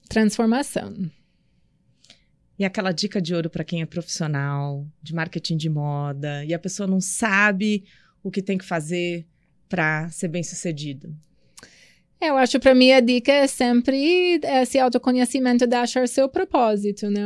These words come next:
Speaker 1: Eu acho que quando você, como profissional, seja empreendedor ou seja uma pessoa em qualquer empresa,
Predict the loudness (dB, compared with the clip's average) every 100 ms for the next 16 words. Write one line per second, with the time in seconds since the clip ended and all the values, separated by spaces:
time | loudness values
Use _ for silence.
0 | -2 -2 -2 -4 -2 -2 -2 0 0 0
1 | 0 0 0 -2 -2 -4 0 0 0 -2
2 | -4 2 4 4 0 0 0 0 2 2
3 | 2 0 -2 -2 -2 -2 0 0 2 0
4 | 0 -2 -2 -2 0 0 -2 -4 -4 -4
5 | -2 -2 -2 -2 -2 -4